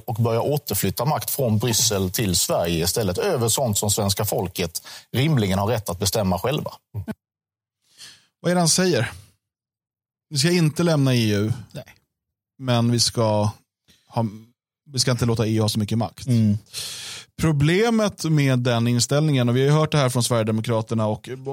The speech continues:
Speaker 2: den här idén om att, eh, förändra inifrån och så vidare. Förändra inifrån är ju svårt på grund av att man är ganska, ganska små, eh, alltså Sverige. Eh, nu har man visserligen partigrupper och så vidare där det finns, eh,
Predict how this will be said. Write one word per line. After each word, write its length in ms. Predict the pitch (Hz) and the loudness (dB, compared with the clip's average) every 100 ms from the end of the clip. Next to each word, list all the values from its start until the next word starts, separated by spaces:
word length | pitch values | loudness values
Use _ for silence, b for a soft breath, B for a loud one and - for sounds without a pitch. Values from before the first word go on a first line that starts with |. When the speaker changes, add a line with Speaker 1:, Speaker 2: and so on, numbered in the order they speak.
| 139 | -2
Speaker 2:
den 140 | 117 | 0
här 380 | 117 113 107 107 | 2 2 2 0
idén 420 | 107 107 110 107 | 0 -2 0 0
om 120 | 107 | 0
att, 300 | 101 104 - | -2 -4 -6
eh, 260 | 104 101 98 | -4 0 -2
förändra 440 | - 117 107 104 | -2 -2 -2 0
inifrån 580 | 110 107 107 - 135 120 | -2 -2 -2 -2 -2 0
och 60 | 110 | -2
så 80 | 110 | -2
vidare. 320 | 98 82 78 B B B _ | -4 -6 -10 B B B _
Förändra 260 | 135 139 | -2 0
inifrån 320 | 139 143 165 147 | 2 0 0 0
är 40 | |
ju 60 | 131 | 0
svårt 480 | - 107 101 - - | 0 -2 -2 -8 -4
på 80 | |
grund 180 | 110 101 | -2 0
av 180 | 98 98 - _ _ | -2 -4 -14 _ _
att 100 | 110 | -8
man 120 | 107 98 | -4 -4
är 40 | |
ganska, 480 | 90 90 - 87 85 123 107 | -4 -6 -4 -6 -8 -10 -16
ganska 560 | 104 90 90 - 87 87 | -8 -4 -4 -4 -4 -4
små, 440 | - 170 92 98 B B B _ | 0 0 0 -2 B B B _
eh, 380 | 117 113 107 101 | 0 2 2 0
alltså 160 | 113 - | -2 0
Sverige. 320 | 107 90 82 113 127 117 | 0 0 0 -2 -4 -4
Eh, 160 | 113 | 0
nu 100 | 110 | 2
har 80 | 117 | 2
man 100 | 110 | 2
visserligen 340 | 107 107 101 98 | 2 0 -2 -2
partigrupper 640 | 110 120 110 120 127 123 | -2 -2 -2 -2 -2 -2
och 60 | 110 | -2
så 80 | |
vidare 320 | 110 107 104 101 | 0 0 -2 0
där 140 | 101 | -2
det 60 | 98 | -2
finns, 520 | 110 101 98 - - | -2 -2 0 0 0
eh, 280 | 95 95 | 0 -2